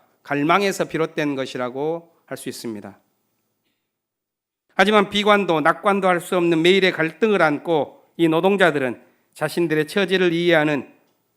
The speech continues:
인간애가 과연 우리 사회에서 성장할 수 있는지를 묻고 또 물었을 것입니다. 그들의 고독은 광야에서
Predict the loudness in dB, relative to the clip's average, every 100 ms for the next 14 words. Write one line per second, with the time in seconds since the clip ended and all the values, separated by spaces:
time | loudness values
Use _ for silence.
0 | _ _ 0 2 4 4 4 2 -2 -10
1 | _ _ _ _ -20 _ _ _ _ 0
2 | 2 0 -2 -2 0 2 0 -2 -4 -2
3 | 0 0 0 -2 -2 -2 -2 -2 -2 -4
4 | -8 -6 -6 -6 -10 -10 -8 -6 -6 -6
5 | -6 -8 -10 -14 -16 -20 _ _ _ _
6 | _ _ _ _ _ _ _ _ _ _
7 | _ _ _ _ _ _ _ _ -6 -2
8 | -2 -2 -2 -2 -2 -6 -10 _ _ -2
9 | 0 2 0 0 0 -2 -4